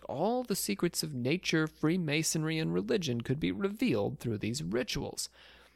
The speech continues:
Royce did not know much about Tantra himself, but believed it formed a kind of root religion focused on the worship of the phallus. In Royce's order,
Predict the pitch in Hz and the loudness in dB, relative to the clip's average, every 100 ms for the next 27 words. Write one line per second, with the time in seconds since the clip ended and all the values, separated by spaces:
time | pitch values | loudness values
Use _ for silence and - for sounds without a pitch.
0 | _ _ - 180 247 - 196 170 180 233 | _ _ 4 6 6 4 -2 -2 -2 -4
1 | - 160 175 165 156 151 175 - - 165 | -4 0 2 2 0 -2 -2 -2 -4 -2
2 | 165 - - 175 175 156 131 131 - 226 | -2 -2 0 0 2 2 2 0 0 0
3 | 220 180 180 160 226 214 180 - 151 160 | 0 0 2 2 0 -2 -2 0 0 0
4 | - 143 147 120 127 170 - 127 127 151 | 0 0 0 2 4 4 2 0 0 0
5 | 220 226 - 143 160 - 147 180 160 120 | -2 -4 0 0 0 0 2 2 2 2
6 | 117 - - - 151 - 240 143 - - | 2 -2 -4 -6 -4 2 2 2 0 0
7 | 190 220 254 - 190 214 165 120 | 0 2 2 2 4 4 4 2